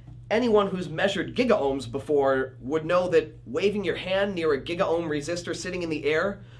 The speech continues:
would ruin your measurement for quite some time.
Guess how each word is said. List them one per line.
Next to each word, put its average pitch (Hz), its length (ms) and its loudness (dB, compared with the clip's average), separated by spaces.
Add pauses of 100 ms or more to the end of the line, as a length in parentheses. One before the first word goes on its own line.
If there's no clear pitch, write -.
(200)
would 143 200 -4
ruin 196 240 6
your 160 120 0
measurement 147 560 0 (100)
for 147 480 0
quite - 320 0
some 180 180 -2
time. - 380 -6